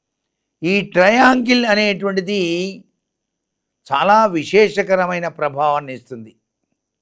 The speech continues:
తరగని సంపదతో తులదీగేవాడుగా ఉంటాడు. ఎలా వస్తుంది అంటే, ఒక భూమిని కొన్నాడు, ఆ భూమిని తవ్వుతుంటే గ్రానైట్ బయటపడ్డది.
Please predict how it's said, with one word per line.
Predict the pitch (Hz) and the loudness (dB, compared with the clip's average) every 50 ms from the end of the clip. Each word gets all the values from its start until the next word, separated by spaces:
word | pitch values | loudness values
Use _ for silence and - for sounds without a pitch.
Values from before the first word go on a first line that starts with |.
| _ _ _ _ _ _ _ _ _ _ _ _ _ _ - | _ _ _ _ _ _ _ _ _ _ _ _ _ _ 0
తరగని | 143 160 175 202 208 196 220 220 220 208 175 | 2 4 4 4 4 2 0 0 0 -2 -4
సంపదతో | - - 180 170 180 165 160 185 185 165 175 170 170 180 180 202 208 | -2 -2 -2 -2 -4 -2 0 0 2 2 0 0 0 -2 -2 0 -2
తులదీగేవాడుగా | 202 - 180 160 165 175 170 170 170 165 160 147 160 160 160 156 151 147 143 139 135 127 147 143 | -2 -4 -4 0 0 0 2 4 2 2 2 0 -2 -2 -2 0 0 0 0 -2 -2 -4 -4 -4
ఉంటాడు. | 131 123 120 110 117 127 113 110 110 _ _ _ _ _ _ _ _ _ _ _ _ _ _ _ _ _ _ _ _ _ _ _ _ _ _ _ _ _ _ _ _ 120 | -4 -6 -10 -12 -12 -12 -12 -12 -14 _ _ _ _ _ _ _ _ _ _ _ _ _ _ _ _ _ _ _ _ _ _ _ _ _ _ _ _ _ _ _ _ -4
ఎలా | 139 165 196 214 220 | 2 4 6 6 8
వస్తుంది | 220 220 214 214 - 214 214 208 202 202 202 190 180 | 6 6 4 2 -2 -4 -4 -2 -2 0 2 2 2
అంటే, | 175 170 147 185 185 170 156 143 139 143 147 165 180 - _ _ _ _ _ _ _ _ - | 2 2 0 2 2 4 6 4 4 2 0 -2 -8 -16 _ _ _ _ _ _ _ _ -6
ఒక | 135 135 160 | 0 2 2
భూమిని | 151 127 135 151 175 185 190 196 196 | 2 2 0 0 0 2 0 0 0
కొన్నాడు, | 190 - 156 151 151 151 139 131 127 127 _ _ _ _ _ _ _ _ _ _ _ _ _ _ _ _ _ _ _ _ _ _ _ _ _ _ _ _ _ - - | 0 0 -2 -2 0 -2 -2 -4 -4 -10 _ _ _ _ _ _ _ _ _ _ _ _ _ _ _ _ _ _ _ _ _ _ _ _ _ _ _ _ _ -2 2
ఆ | 143 160 | 2 2
భూమిని | 160 139 131 165 202 220 226 220 220 180 | 2 4 4 4 4 4 4 2 0 0
తవ్వుతుంటే | 123 - 180 180 185 202 190 - 190 185 156 190 196 | 2 2 2 4 4 2 0 0 -2 -2 0 -2 -2
గ్రానైట్ | 156 160 156 147 151 170 175 180 180 160 135 | 0 2 2 2 2 2 2 0 0 -2 -2
బయటపడ్డది. | 135 139 135 131 131 123 117 113 104 104 - - _ | -2 0 0 0 -2 -4 -6 -8 -8 -10 -14 -18 _